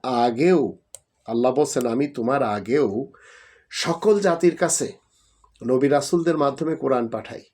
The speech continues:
তারপরে তাদেরকে দুঃখ কষ্ট ও বিপর্যয়ের মধ্যে আটক করে রে-, করি, যেন তারা কাকতি মিনতি করে।" তেতাল্লিশ আয়াতে বলা হচ্ছে, "ফালাউলা ইদ জাআহুম বাসুনা তাদাররুআন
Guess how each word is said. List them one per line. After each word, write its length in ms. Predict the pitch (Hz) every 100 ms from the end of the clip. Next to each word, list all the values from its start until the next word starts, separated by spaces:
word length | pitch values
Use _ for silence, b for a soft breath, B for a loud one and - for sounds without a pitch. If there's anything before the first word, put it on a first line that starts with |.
| _ _ _ _ _ _ _
তারপরে 380 | 131 135 135 131
তাদেরকে 440 | 120 120 139 123
দুঃখ 440 | 101 147 - 175 170
কষ্ট 220 | - -
ও 120 | 147
বিপর্যয়ের 580 | 123 120 143 135 143 135
মধ্যে 220 | 143 143
আটক 360 | 127 117 - -
করে 220 | 120 123
রে-, 200 | 110 - _ _ _
করি, 360 | 117 107 98 _ _ _ _
যেন 260 | 127 127 135
তারা 220 | 131 127
কাকতি 500 | - 120 - 139 143
মিনতি 360 | 123 117 - -
করে।" 260 | 98 - - _ _ _ _ _ _ _ _ _ _ _ _ _ _ _ _ _ _ _ _ _ _ _ _ _ -
তেতাল্লিশ 460 | 120 143 175 202
আয়াতে 220 | 190 180
বলা 240 | 170 160 160
হচ্ছে, 260 | 170 170
"ফালাউলা 520 | 165 - 131 151 151 139
ইদ 180 | 135
জাআহুম 1200 | 120 147 147 147 147 - _ _ - 131 123 127 113
বাসুনা 600 | 117 - - 156 156 170
তাদাররুআন 960 | - 123 117 139 135 135 123 123 131